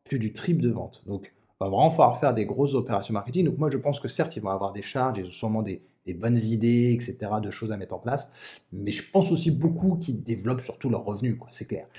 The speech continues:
Et honnêtement, une marketplace qui prend quatre-vingt-cinq pour cent de commission, je pense qu'il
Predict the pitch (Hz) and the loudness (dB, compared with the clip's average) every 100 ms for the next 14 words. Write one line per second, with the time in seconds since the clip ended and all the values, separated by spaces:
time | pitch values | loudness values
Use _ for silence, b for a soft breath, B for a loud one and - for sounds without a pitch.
0 | B B 131 127 151 196 202 139 170 - | B B 2 2 4 4 2 0 0 0
1 | - - 143 - 123 104 - 165 165 127 | 0 2 -2 -2 -6 -6 -2 0 0 -2
2 | 135 120 117 - 117 107 - 120 101 - | -4 -8 -8 -4 -2 -2 -2 -2 -2 -4
3 | 117 147 B B B B 107 113 139 143 | -4 -4 B B B B -6 -4 -4 -6
4 | - 117 107 | -6 0 0